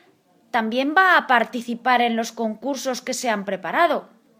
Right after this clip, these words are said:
Papá jugará al fútbol con su equipo de veteranos. El abuelo se ha apuntado al campeonato de dominó. La abuela al de parchís.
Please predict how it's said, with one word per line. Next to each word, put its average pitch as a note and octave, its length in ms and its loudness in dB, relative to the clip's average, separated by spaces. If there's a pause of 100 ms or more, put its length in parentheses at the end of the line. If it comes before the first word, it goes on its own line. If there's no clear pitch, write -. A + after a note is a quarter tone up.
(1040)
Papá E4+ 680 2
jugará C4 580 4
al C#4+ 120 4
fútbol D#4 420 -4
con E4+ 180 -2
su - 160 -6
equipo A#3 400 -4
de D#4+ 100 0
veteranos. G#3 760 -2 (640)
El G3 160 -2
abuelo D4+ 500 4 (960)
se - 180 -4
ha C4+ 160 6
apuntado D#4+ 640 0
al F4 180 4
campeonato A#3+ 680 0
de F4 100 4
dominó. B3 640 -2 (760)
La G#3+ 160 4
abuela F4 320 4 (500)
al A3+ 140 2
de G3 100 2
parchís. A#3 720 -2